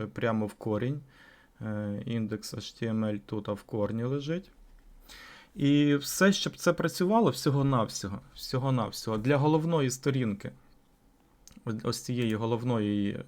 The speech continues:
що являється моїм портфоліо: Spirit Urban, github ай о. Ще раз, чому Spirit Urban? Тому що мій нік, е, на гітхабі Spirit Urban. А, от, я, Spirit Urban, мій нік.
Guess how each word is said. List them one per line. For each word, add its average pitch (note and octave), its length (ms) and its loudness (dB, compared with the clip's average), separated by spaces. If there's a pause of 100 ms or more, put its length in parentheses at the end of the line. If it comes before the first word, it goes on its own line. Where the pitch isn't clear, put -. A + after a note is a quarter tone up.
що - 200 -8
являється A2 460 -2
моїм A2 260 -2
портфоліо: C#3 520 -2
Spirit A#2 440 -4
Urban, A2+ 400 -4
github A2 500 -6
ай G#2 160 -2
о. - 100 -8 (380)
Ще - 280 -2
раз, A2 140 -2
чому B2+ 240 -2
Spirit A2 400 -6
Urban? G#2 440 -4 (480)
Тому A#2+ 280 0
що A#2 340 -2
мій A#2 360 -2
нік, C3 540 -2
е, A#2+ 40 -4 (360)
на A2 140 -2
гітхабі B2+ 540 -4
Spirit A#2 600 -4 (140)
Urban. G#2 500 -4 (840)
А, G#2+ 200 -8 (680)
от, - 340 -10 (580)
я, G2+ 400 -6 (300)
Spirit A#2 520 -6 (100)
Urban, G#2 420 -4 (480)
мій A2 340 -2
нік. G2+ 320 -4